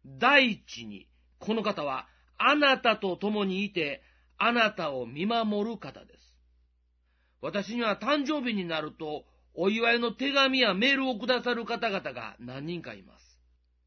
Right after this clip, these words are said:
皆さん遠くに離れて住んでる友人たちなんですが、それをもらうと、やっぱり嬉しいですね。というのは、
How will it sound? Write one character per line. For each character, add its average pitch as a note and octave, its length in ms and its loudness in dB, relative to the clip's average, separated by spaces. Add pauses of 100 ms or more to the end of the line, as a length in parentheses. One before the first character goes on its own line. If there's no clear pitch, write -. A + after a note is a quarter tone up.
(400)
皆 A#3+ 220 2
さ A#3+ 140 0
ん G3+ 100 -6
遠 C4+ 440 -4
く D4 120 0
に A#3 100 2
離 A#3 300 2
れ A3 100 2
て F3 140 -4
住 F3 180 -10
ん F3+ 40 -8
で F3+ 100 -4
る E3 120 -2
友 G#3+ 160 -4
人 G3 180 -6
た E3+ 140 -4
ち C#3 100 -16
な D3 100 -10
ん C3 60 -12
で B2 100 -14
す C#3+ 80 -18
が、 C#3 240 -8 (500)
そ F#3 80 -2
れ A#3+ 100 2
を B3 100 4
も A#3 120 2
ら A#3 160 6
う G#3+ 100 -2
と、 G3 340 -4 (280)
や D3+ 140 -12
っ - 120 -14
ぱ G3+ 140 2
り F#3 60 2
嬉 A#3 260 0
し G3 60 -6
い G3+ 40 -6
で G3 100 0
す F3+ 80 -8
ね。 G#3 300 -4 (480)
と D4+ 120 2
い C#4+ 80 6
う - 20 2
の A#3 120 4
は、 C3+ 240 0